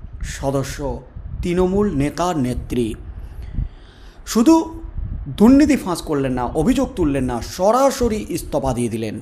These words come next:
তাতেই কিন্তু একেবারে তালগোল পেকে গেল পুজোর আগেই কালীঘাটে। এই মুহূর্তের একেবারে সবথেকে বড় ব্রেকিং নিউজ, দলেরই সদস্যের বিরুদ্ধে উগরে দিলেন ক্ষোভ, তাও আবার দুর্নীতির একাধিক অভিযোগ।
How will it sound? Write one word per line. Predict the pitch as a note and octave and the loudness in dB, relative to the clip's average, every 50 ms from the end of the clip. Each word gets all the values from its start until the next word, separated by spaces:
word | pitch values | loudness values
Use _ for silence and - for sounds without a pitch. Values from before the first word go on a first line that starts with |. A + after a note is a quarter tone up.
| - - | -8 -2
তাতেই | C#3 C#3 C#3+ G3+ A3 G#3 | 0 2 2 4 2 2
কিন্তু | E3+ G#3 G3 E3 C#3+ D#3+ C3+ A#2+ - - - - - - - - - | 2 2 0 0 0 0 -2 -2 -4 -8 -14 -18 -20 -20 -20 -20 -8
একেবারে | - - - E3+ - A#3 C4 B3 B3 A3+ F#3 | -4 -2 -2 0 2 4 4 4 4 4 2
তালগোল | - - - D#3+ C#3+ C3+ B2 C3+ C3+ B2 | 0 0 0 0 0 2 0 0 -2 -2
পেকে | - C3 A#2+ B2 B2 | -2 -4 -4 -4 -4
গেল | G#2+ A#2+ C3 F#3 G3+ - - - - | -4 -2 -2 -2 -2 -2 -6 -10 -8
পুজোর | - C4 C4 C4+ C4 A#3 | -6 -4 0 2 2 2
আগেই | F#3+ E3 D3 D#3+ C#3+ A#2+ G#2+ - - - | 2 2 0 0 -2 -2 -4 -8 -12 -8
কালীঘাটে। | - - A#2+ B2 B2 A2+ A2 G2+ A#2+ A#2 A2 - - - - - - - | -6 -4 -2 -2 -2 -2 -4 -2 -2 -2 -2 -4 -6 -12 -20 -20 0 4
এই | G3 A3+ C4+ | 6 8 8
মুহূর্তের | B3+ A3+ G#3+ G#3 - - E3+ C#3 A#2 C3+ - - - - - - - | 8 8 6 4 4 4 2 2 2 0 -4 -14 -20 -20 -14 -2 0
একেবারে | E3 E3 - - D4 C#4 B3 F#3+ C#3 B2 A2+ - - - - - | 0 2 2 2 2 2 4 2 2 0 -2 -6 -10 -10 -10 -10
সবথেকে | - - - F#3 - - - - A3+ G#3+ E3+ C#3+ A2+ G2 - | -10 -6 -4 -4 -4 -6 -4 -4 -2 0 0 0 -2 0 4
বড় | - E3 F#3+ A3 A#3+ | 4 6 8 6 6
ব্রেকিং | A3+ D3 - - D#3 D3 - C#3+ B2+ | 4 2 2 2 2 4 4 2 2
নিউজ, | B2 B2 A#2+ A#2 G#2+ - - - - - - - - - - - | 4 4 2 2 0 -2 -6 -10 -10 -12 -16 -20 -20 -16 -6 2
দলেরই | C3 D#3 G#3+ C4 D4 C4 A#3+ | 4 6 6 6 6 4 2
সদস্যের | - F#3 E3+ D#3 C#3+ - - D#3 C3 | 0 -2 -2 -4 -4 -4 -4 -4 -2
বিরুদ্ধে | A2+ B2+ B2+ C#3 C3 - D#3 B2+ A#2 - - | -2 -2 -2 -2 0 0 0 -2 -2 -2 0
উগরে | A3 C4+ A#3 G3 A#3+ G3+ | 0 0 2 4 4 4
দিলেন | D3+ D3+ D3 C3+ B2 A#2+ | 4 4 2 0 0 0
ক্ষোভ, | - C3 B2+ A2 G2+ - - - - - - | 0 0 0 0 0 -4 -10 -12 -12 -4 2
তাও | F3 F#3+ A3 A#3 A#3 | 4 6 8 8 8
আবার | A3+ A3 F3 A#2+ - | 6 4 2 2 0
দুর্নীতির | - - - G3 G3 F#3 E3+ C3 A#2+ | 0 0 2 2 0 0 0 0 0
একাধিক | C3+ D3 - D#3+ D#3+ D3 A#2+ C#3 E3+ D#3 - - | 0 -2 -2 -2 -2 0 0 -2 -2 -4 -6 -6
অভিযোগ। | - C3+ A#2+ A#2 B2+ B2 A2 G2+ | -6 -4 -4 -2 -2 -2 -2 -4